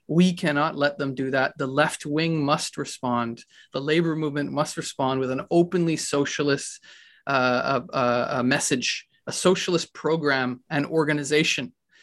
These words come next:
uh, pointing the finger at the ones who are really to blame for this. It's the capitalists, it's the bosses, it's their government, it's their system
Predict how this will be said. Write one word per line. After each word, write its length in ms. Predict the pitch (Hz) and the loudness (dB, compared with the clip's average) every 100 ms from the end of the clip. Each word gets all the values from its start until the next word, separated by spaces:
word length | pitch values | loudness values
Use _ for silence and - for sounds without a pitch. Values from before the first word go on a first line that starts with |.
| _ - | _ -2
uh, 160 | 135 123 | 0 0
pointing 460 | - 190 226 226 | 0 0 2 0
the 80 | 170 | -2
finger 360 | 147 185 175 165 | -2 -2 2 2
at 200 | 151 - | 0 0
the 100 | 156 | 0
ones 260 | 147 156 156 | 2 0 0
who 120 | 156 | 0
are 120 | 135 | 2
really 300 | 170 240 240 | 2 2 0
to 120 | 185 | -2
blame 260 | 147 135 123 | -2 -2 -4
for 140 | - | -8
this. 260 | - - - | -12 -12 -12
It's 180 | - - | -8 -6
the 80 | |
capitalists, 800 | - 165 180 185 147 - - - | -2 0 0 0 -2 -4 -8 -10
it's 180 | 208 170 | -10 -10
the 80 | 143 | -4
bosses, 460 | 143 156 - 170 160 | -2 0 0 -2 -2
it's 160 | 123 | -6
their 220 | 139 160 | -2 -2
government, 480 | 196 160 147 147 147 _ - _ | 0 -2 -2 -4 -6 _ -20 _
it's 140 | - | -10
their 240 | 135 143 202 | 0 2 2
system 640 | - 214 214 - 123 - | 0 -2 -2 -2 -4 -6